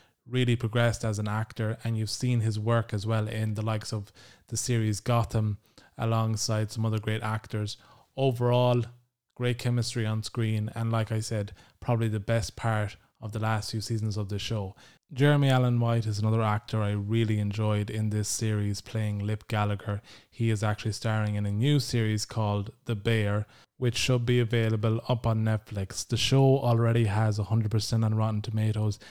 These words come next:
It seems to be doing very well with critics. I would definitely mark this one down on your watch list if you haven't already.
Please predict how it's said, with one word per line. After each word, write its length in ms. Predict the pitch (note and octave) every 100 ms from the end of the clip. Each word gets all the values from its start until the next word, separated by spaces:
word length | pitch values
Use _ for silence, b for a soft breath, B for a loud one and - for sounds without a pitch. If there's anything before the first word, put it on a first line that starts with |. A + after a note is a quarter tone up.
| B -
It 140 | A2+
seems 340 | - A#2 A2 -
to 120 | A2+
be 80 | A2
doing 320 | A2 G#2 G#2+
very 300 | G#2+ A#2+ A#2
well 180 | A2 G#2+
with 120 | G#2+
critics. 500 | - G#2+ A2 G#2 - B B -
I 120 | A2+
would 140 | G2+
definitely 380 | A2+ A#2 A#2 A#2
mark 420 | A2 A2 G#2+ -
this 280 | - A#2 -
one 220 | A2 G#2+
down 340 | A2 A2 A2 A2+
on 180 | A2 A2+
your 100 | G#2
watch 380 | G#2+ A2 -
list 260 | A2+ G#2+ -
if 140 | A2+ A2+
you 80 |
haven't 340 | G2+ G#2+ G#2 G2+
already. 520 | G2+ G2+ G2 F#2 G#2+